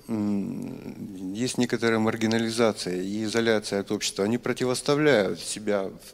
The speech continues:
м, либо своим сверстникам, либо всему обществу, э, к-, вне своей субкультуры. И если говорить,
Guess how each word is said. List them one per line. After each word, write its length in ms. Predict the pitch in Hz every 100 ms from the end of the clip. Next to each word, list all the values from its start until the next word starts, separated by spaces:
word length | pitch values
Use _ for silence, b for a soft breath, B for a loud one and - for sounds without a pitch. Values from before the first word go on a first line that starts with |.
| -
м, 160 | 95 85 B B -
либо 220 | 131 127
своим 360 | - 127 120 113
сверстникам, 640 | - 139 147 147 107 104
либо 260 | 117 110 107
всему 460 | - - 123 113 107
обществу, 380 | - - - 92 92 95 B B B B B B _
э, 240 | - - -
к-, 100 | -
вне 420 | - 101 127 127 98
своей 400 | - 98 98 92
субкультуры. 800 | - 82 - 87 - 87 - - _ _ B B B B B B B B -
И 60 |
если 500 | 131 160 170 165 147
говорить, 600 | 139 131 131 135 123 -